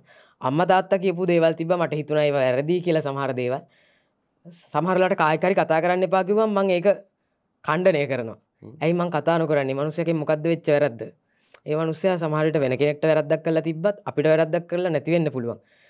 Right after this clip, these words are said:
Speaker 1: සමහර විට ඒ මිනිස්සයා වැරද්දක් කරේ යම් සාධාරණ හේතුවක් තියෙන්නත් පුළුවන්.
Speaker 2: හ්ම්.
Speaker 1: ඒ නිසා අපි එළියේ ඉඳලා මිනිස්සු ගැන තීරණ ගන්න නරකයි. ඒ නිසා මං සමහර වෙලාවට ඒ වගේ පුංචි පුංචි සදාචාරාත්මක දේවල්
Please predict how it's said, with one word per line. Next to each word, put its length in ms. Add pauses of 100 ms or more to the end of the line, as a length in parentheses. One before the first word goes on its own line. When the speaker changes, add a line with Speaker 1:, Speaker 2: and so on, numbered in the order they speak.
(200)
Speaker 1:
සමහර 220
විට 120
ඒ 80
මිනිස්සයා 420
වැරද්දක් 440
කරේ 220
යම් 120
සාධාරණ 520
හේතුවක් 360
තියෙන්නත් 420
පුළුවන්. 300
Speaker 2:
හ්ම්. 380
Speaker 1:
ඒ 160
නිසා 200
අපි 220
එළියේ 200
ඉඳලා 200
මිනිස්සු 240
ගැන 160
තීරණ 280
ගන්න 200
නරකයි. 340
ඒ 360
නිසා 180
මං 120
සමහර 320
වෙලාවට 320
ඒ 120
වගේ 220
පුංචි 260
පුංචි 240
සදාචාරාත්මක 840
දේවල් 260